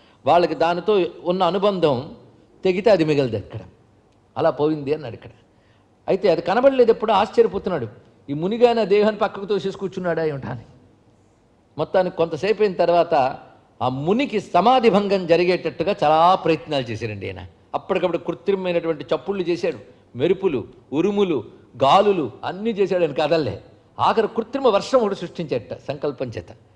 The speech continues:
వెంటనే ఆయనకి సమాధి భంగం అయింది. అప్పుడు నమస్కారం చేసి చూశాడు ఈయన, "మహానుభావ మీరా?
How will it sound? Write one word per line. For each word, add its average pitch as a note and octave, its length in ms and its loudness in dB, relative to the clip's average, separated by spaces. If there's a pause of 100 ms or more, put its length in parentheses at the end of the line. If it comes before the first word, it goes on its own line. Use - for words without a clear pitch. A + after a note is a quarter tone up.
(380)
వెంటనే A#3 400 4
ఆయనకి F3+ 380 -2
సమాధి F3 320 0
భంగం D3+ 220 -2
అయింది. A#2+ 340 -6 (600)
అప్పుడు D#3+ 220 -6
నమస్కారం D#3+ 500 -4
చేసి F#3+ 440 -8 (640)
చూశాడు E3+ 300 -2
ఈయన, A2+ 180 -6 (640)
"మహానుభావ C3+ 500 -2
మీరా? B2+ 360 -2